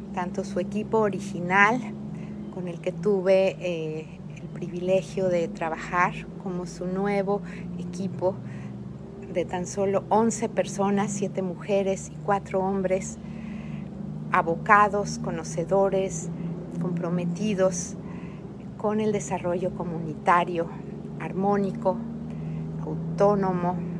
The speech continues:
y sustentable, eh, verdaderamente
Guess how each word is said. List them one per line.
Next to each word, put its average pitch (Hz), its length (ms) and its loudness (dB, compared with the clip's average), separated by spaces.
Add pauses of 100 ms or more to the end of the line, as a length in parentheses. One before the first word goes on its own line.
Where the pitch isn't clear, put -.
(200)
y - 60 -4
sustentable, 175 1000 -2 (760)
eh, 165 300 -4 (160)
verdaderamente 190 1400 2